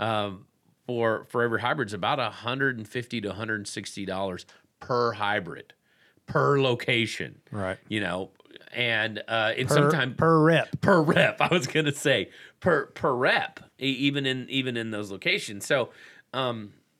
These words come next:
Speaker 1: so yeah, so, uh, which by the way, the other day, uh, Lynn and I were talking, um, on, on the way home. I was on my way home from Iowa, and we were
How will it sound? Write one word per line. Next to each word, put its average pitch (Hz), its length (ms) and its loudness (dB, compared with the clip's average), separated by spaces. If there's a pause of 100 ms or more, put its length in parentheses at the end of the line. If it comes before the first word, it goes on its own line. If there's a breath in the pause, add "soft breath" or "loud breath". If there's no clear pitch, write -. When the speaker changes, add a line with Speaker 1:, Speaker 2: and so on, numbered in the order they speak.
(140)
Speaker 1:
so 170 240 0
yeah, 147 320 2
so, 117 500 -2
uh, 107 160 0
which 131 220 -4
by 123 180 0
the 117 80 -2
way, 107 280 -2 (300 loud breath)
the 104 100 -2
other 104 140 -2
day, 104 280 0 (280)
uh, 82 300 -8 (300)
Lynn 107 180 -6
and 98 140 -6
I 95 140 -2
were 95 100 -6
talking, 90 540 -10 (100)
um, 78 360 -18 (140)
on, 85 320 -18
on 95 160 -10
the 90 60 -10
way 92 160 -6
home. 92 120 -8
I 87 100 -8
was 90 120 -8
on 90 180 -8
my 87 140 -10
way 87 140 -10
home 90 140 -12
from 87 180 -14
Iowa, 87 320 -8
and 90 100 -10
we 90 80 -8
were 87 220 -12